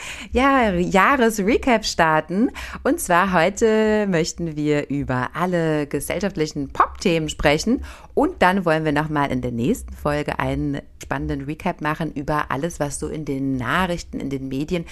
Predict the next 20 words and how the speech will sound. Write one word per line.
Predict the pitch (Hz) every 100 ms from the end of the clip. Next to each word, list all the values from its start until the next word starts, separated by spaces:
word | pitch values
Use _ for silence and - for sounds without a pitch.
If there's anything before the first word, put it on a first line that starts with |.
| - - - - -
in | 156 147
der | 147 143
politischen | 139 165 170 370 320 143
Welt | 123 123 117
in |
Korea | 120 127 120
passiert | 120 117 - 113
ist. | 135
Aber | 214 247 247
heute | 240 247 160
auf | 175
jeden | 185
Fall | 185 185
erstmal | 147 180 185 190 - - 202
ganz, | - 175 240 -
ganz | 208 202
viele | - 226 240
bunte | 180 196 202 208 202
Pop-Themen, | 202 523 - - 127 117
ja. | 147 277 135